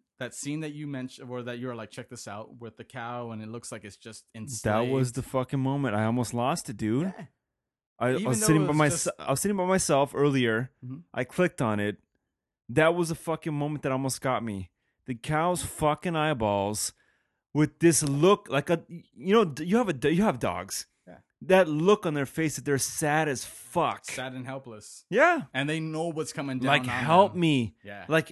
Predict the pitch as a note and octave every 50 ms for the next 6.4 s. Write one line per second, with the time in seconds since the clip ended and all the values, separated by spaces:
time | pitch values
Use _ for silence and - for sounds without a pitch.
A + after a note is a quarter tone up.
0 | - - D3+ F3+ F3+ E3+ D#3+ D#3+ F3 A3+ A3+ - F#3+ G3 G#3 G3+ G3+ F#3 - D3
1 | C#3+ C3+ E3+ G3+ A#3 A#3 F#3+ C#3+ A2+ G#2+ - - - A#2+ D#3+ F3 E3 C#3 D3 E3
2 | F#3 G3+ A3+ B3 C4 B3+ G3+ D#3 D#3+ D#3 D#3 D3 C#3 C3+ B2+ A2+ G#2+ F#2+ - _
3 | _ _ _ _ _ _ - D3+ E3 G#3 G#3 F#3+ A3 A3 A3 G#3 F3+ G#3+ - -
4 | F#3 G3 G3 G#3 G#3+ G#3 G#3 G3 F#3+ F3 D#3+ D#3+ G3 A3+ A#3 G#3+ G3+ G3 F3+ D#3
5 | C3+ A#2+ G#2+ - D3+ F3+ A3+ C4+ C#4+ A#3 - - G3+ F3+ E3 D3+ - E3+ F3 F3+
6 | G3 G#3+ A2 A#2 A#2+ B2+ C3